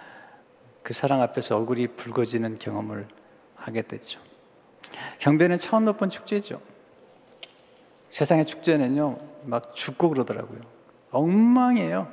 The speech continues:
세상의 축제는 축제가 끝난 다음에 쓰레기에다가, 어, 그리고 마약에다가 엉망입니다.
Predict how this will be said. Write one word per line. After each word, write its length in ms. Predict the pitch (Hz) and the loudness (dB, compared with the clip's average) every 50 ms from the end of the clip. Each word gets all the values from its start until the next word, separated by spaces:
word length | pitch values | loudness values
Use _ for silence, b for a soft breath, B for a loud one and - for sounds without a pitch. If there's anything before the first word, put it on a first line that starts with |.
| B B B B B B B B B B _ - 123 135 | B B B B B B B B B B _ -10 -10 2
세상의 360 | - 202 190 196 190 185 185 | 2 4 4 4 2 2 -2
축제는 520 | - - - - 196 185 180 175 175 170 | -4 -6 0 2 2 2 2 0 -2 -4
축제가 340 | - - - - 233 202 196 | -6 -10 -4 0 2 2 2
끝난 320 | 196 214 208 214 202 196 | 2 2 2 2 2 2
다음에 300 | 180 - 143 147 160 160 | 2 0 0 2 0 -2
쓰레기에다가, 1300 | 156 - - 220 226 220 214 208 208 196 180 175 165 160 156 151 165 160 160 160 180 175 170 165 - B B B B B B B B B B B - - - - | -4 -4 -2 2 2 2 2 0 0 0 0 2 2 0 0 0 2 2 2 2 2 -2 -4 -8 -12 B B B B B B B B B B B -20 -20 -18 -14
어, 340 | - 120 120 127 127 131 131 - | -10 -8 -6 -6 -6 -6 -8 -6
그리고 400 | - - 156 160 165 160 156 151 | -4 -4 -2 0 2 2 2 2
마약에다가 1120 | 139 123 127 131 147 160 165 170 165 165 156 151 151 143 139 156 170 165 160 147 156 156 - - | 2 2 4 4 6 6 4 4 4 2 4 4 2 2 2 0 0 0 -4 -6 -10 -10 -4 -2
엉망입니다. 960 | 147 160 190 247 277 262 226 247 269 240 - 160 131 117 - - - - | 0 2 4 4 4 4 4 4 2 2 0 -4 -8 -10 -10 -12 -12 -14